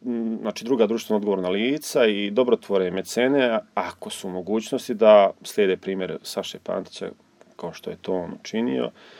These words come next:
E, mislim, sve u skladu sa svojim mogućnostima koje je u mogućnosti da nam, je li, izađe u susret, e, u izradi, je li, ovaj, i opravci kontejnera.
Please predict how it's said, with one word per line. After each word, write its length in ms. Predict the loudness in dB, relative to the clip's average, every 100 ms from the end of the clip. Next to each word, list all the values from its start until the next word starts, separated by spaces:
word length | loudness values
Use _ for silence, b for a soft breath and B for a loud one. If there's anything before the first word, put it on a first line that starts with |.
| B B _
E, 440 | 4 6 8 6 4 -2 -6 -8 -14 _ _ _ _ _
mislim, 320 | -8 -4 -6 -8 _
sve 240 | -14 4 4
u 80 | 4
skladu 280 | 2 2
sa 100 | 0
svojim 240 | 2 4 4
mogućnostima 600 | 0 -2 -2 -8 -8 0
koje 260 | 4 4
je 100 | 2
u 100 | -2
mogućnosti 600 | -6 -2 -2 -2 -6 -6
da 120 | -2 0
nam, 240 | 0 -4 -14 _ -10
je 180 | -4 -2
li, 80 | 0
izađe 260 | -2 -2
u 40 | -6
susret, 460 | 0 0 2 -4 -4 0
e, 120 | 4
u 300 | 4 4 2
izradi, 380 | 2 0 -2 -2
je 180 | -2 -2
li, 240 | -2 -6
ovaj, 460 | -6 -6 -4 -4 -4
i 120 | -4 -6
opravci 540 | -4 -2 -4 -4 -10 -10 -20 -14
kontejnera. 640 | -14 -4 -2 0 2 2